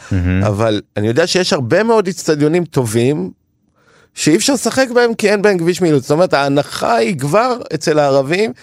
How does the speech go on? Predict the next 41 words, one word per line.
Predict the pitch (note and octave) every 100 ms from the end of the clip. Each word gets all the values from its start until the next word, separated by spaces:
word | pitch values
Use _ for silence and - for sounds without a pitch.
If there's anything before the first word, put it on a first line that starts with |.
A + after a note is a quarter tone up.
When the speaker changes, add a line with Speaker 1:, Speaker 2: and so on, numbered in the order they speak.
| - -
Speaker 2:
זה | B2+ D3
שחייב | E3+ E3 F#3 G3
שיהיה | G#3 G3+
כביש | D#3+ F3+ G3+
מילוט, | G3+ F3+ F3+ - - D3 D3+
<laughs> | D#3+ -
נהיה | C3+ E3
חייבים | F3 F#3+ D3+ F3+ G3
לברוח | C#3 B2+ G3 G3+ -
Speaker 1:
אה, | E3
זה | A2
Speaker 2:
מהמקום | G#2+ - F3+
הזה. | C3+
Speaker 1:
תקנה | D#3
שהיא | - E3+
נוגעת | C#3+ A#2+ C#3 B2+
רק | B2+ B2
לערבים, | C#3 A#2 A2 G#2+ E3
Speaker 2:
רק | G#3
Speaker 1:
היא | C3 A#2+
לא |
Speaker 2:
אצל | - C4
הערבים, | A3+ G3+ G3+ A#3+ D3 F#2+ - -
אה, | G2+ F2+ -
לא | G#2+ D3+
במגרשים | F#3 A3 E3+ A2+ A2 A2 G#2+
של | - F#2+
היהודים. | F#2 F2 E2+ -
Speaker 1:
אה, | G2
Speaker 2:
זאת |
אומרת, | G2
Speaker 1:
אוקיי. | - E2+ E2+
Speaker 2:
אני |
מדבר | F#2+ A#2+ D#3+ C#3
רק | A3 C4+
אצל | - F3+
הערבים, | B2 A#2 A2 A#3
חייב | - B2 F3
שיהיה | F#3 G3+ D#3+
כביש | A#2 C#3 D#3+
מילוט | A#2+ A2+ B2+ F#3+ -